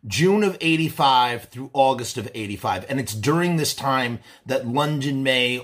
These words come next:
auditions and gets into the band. He would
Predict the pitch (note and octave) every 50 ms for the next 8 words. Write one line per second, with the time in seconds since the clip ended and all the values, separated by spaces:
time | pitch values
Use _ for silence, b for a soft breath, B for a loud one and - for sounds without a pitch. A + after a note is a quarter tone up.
0 | - A2+ A#2+ A#2+ G2+ F2+ B2+ C#3 B2+ - - D3 C3+ C3 C3 B2 A#2 - - B2+
1 | B2 A#2+ A2+ G2+ C3+ B2+ B2 B2 - - - - C3 B2+ G#2+ - C3 A#2+ B2 F#2+
2 | E2 B2 A#2 A2 G2+ F2+ E2+ E2+ - b b b - - D#3 D#3 D#3 D3+ D3+ D3+
3 | - C#3 C3+ C3+ C3+ B2+ B2+